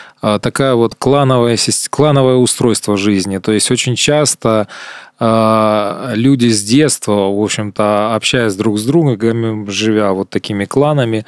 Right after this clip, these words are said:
они, э, все знают друг, друг друга, и вполне возможно, действительно, вы правы, что иногда бывает, что особых чувств человек не испытывает. Но вот что интересно, вы знаете,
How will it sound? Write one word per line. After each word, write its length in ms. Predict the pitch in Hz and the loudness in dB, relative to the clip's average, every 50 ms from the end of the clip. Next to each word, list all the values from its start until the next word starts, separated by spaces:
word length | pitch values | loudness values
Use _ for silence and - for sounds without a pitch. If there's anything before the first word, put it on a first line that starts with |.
| - - - - - - - - | -12 -20 -20 -20 -20 -14 -8 -4
они, 360 | 113 117 123 135 143 139 135 | -2 0 2 2 2 2 2
э, 560 | 131 123 120 117 - 120 117 113 110 110 107 | 2 0 -2 -2 -4 -4 -2 0 0 0 0
все 220 | 101 - - 131 123 | 0 0 0 0 0
знают 320 | 113 120 127 117 110 107 104 | 0 0 0 0 0 -2 0
друг, 240 | 113 113 120 113 120 | 0 0 0 -2 -4
друг 440 | 127 - 123 110 120 127 117 113 131 | -8 -12 -6 -2 0 0 2 2 2
друга, 480 | 165 202 214 202 170 156 147 139 135 | 2 4 4 4 4 2 2 2 2
и 260 | 135 135 143 147 131 | 2 2 2 2 2
вполне 380 | 117 - - 143 147 151 147 131 | 2 0 0 0 2 2 2 2
возможно, 480 | 123 123 110 123 127 117 107 110 110 101 | 2 2 2 0 0 0 0 -2 -4 -6
действительно, 480 | 104 113 123 139 156 127 117 110 104 | -6 -4 -2 -2 -2 0 0 0 0
вы 120 | 107 110 104 | 0 0 0
правы, 340 | - 117 107 101 92 95 | 0 0 0 2 2 0
что 300 | 92 - - - 107 104 - - - - - - - _ _ | -2 -2 -2 -2 -2 -2 -2 -6 -14 -20 -20 -20 -20 _ _
иногда 360 | 117 113 120 120 120 123 117 | -2 0 0 0 0 0 0
бывает, 340 | 113 120 120 123 113 110 104 | 2 2 2 2 0 0 -2
что 220 | - - - 117 | -2 -2 0 0
особых 400 | 120 - - 131 113 110 101 - | 0 0 0 0 0 0 -2 -2
чувств 280 | - - 127 117 - - | -2 0 0 0 0 0
человек 380 | - 110 107 113 113 104 - | -2 0 0 0 0 -2 -2
не 120 | 113 113 113 | -4 -2 -2
испытывает. 640 | 107 - - 180 180 160 - 113 104 101 95 90 - | -2 -2 0 0 0 2 0 0 0 0 0 -2 0
Но 120 | 110 123 | 0 0
вот 100 | 139 131 | 2 0
что 240 | - - - 185 190 | 0 0 0 0 0
интересно, 540 | 180 160 - 180 170 131 107 - - 98 101 | 0 2 2 2 2 2 2 0 0 0 0
вы 80 | 104 104 | 0 0
знаете, 540 | 120 135 143 135 117 - - 101 95 104 | 2 2 2 0 0 0 0 -2 -2 -2